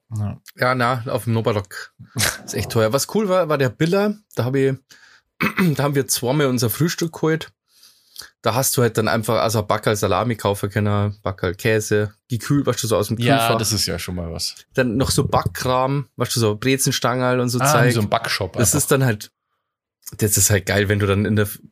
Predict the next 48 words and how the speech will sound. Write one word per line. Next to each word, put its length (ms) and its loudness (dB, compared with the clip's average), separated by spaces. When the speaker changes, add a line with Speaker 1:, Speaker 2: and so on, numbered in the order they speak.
Speaker 2:
so 160 0
am 300 0
dritten 320 0
Tag 180 2
oder 160 2
so, 360 0
hast 180 0
du 60 0
plötzlich 320 0
so 80 2
eine 60 -4
kalte 360 0
Salami 480 0
einfach. 400 -6
Speaker 1:
Ja, 300 2
Speaker 2:
So 60 4
aus 80 6
Speaker 1:
ja. 80 4
Speaker 2:
dem 40 0
Kühlschrank. 600 -2
Speaker 1:
Ja. 320 -4
Und 140 2
das 80 2
Speaker 2:
Das 80 4
Speaker 1:
ist 60 2
Speaker 2:
ist 40 4
Speaker 1:
auch 40 2
Speaker 2:
mega 180 4
Speaker 1:
wichtig, 160 2
Speaker 2:
geil. 80 2
Speaker 1:
damit 220 0
du 60 0
halt 120 0
irgendwie, 420 0
ja, 160 4
fit 320 -2
bist 300 0
halt. 400 -2
Damit 240 -2
du 60 2
das 120 0
irgendwie 200 2
besser 260 0
genießen 460 2
kannst. 340 -2
So 80 -2
ein 80 0
bisschen, 360 -2